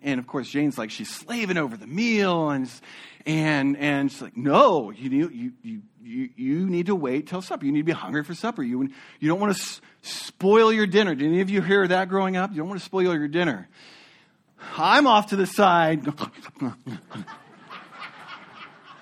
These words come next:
I'm snacking away. And I'm eating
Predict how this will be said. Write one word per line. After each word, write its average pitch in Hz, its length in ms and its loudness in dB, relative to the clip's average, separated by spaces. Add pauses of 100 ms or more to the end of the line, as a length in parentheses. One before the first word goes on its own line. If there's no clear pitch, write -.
(1000)
I'm 240 280 4
snacking 208 500 2
away. 160 600 2 (1700)
And 151 120 2
I'm 226 200 8
eating 190 640 2